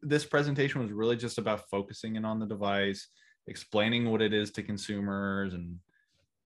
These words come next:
I, I just feel like,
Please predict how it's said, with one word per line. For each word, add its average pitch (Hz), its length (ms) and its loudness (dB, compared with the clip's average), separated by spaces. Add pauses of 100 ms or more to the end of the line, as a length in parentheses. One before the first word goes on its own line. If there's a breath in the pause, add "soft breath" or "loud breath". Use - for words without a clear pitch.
(600)
I, 101 720 2 (640)
I 135 120 6
just 143 220 2
feel 135 200 6
like, 113 280 4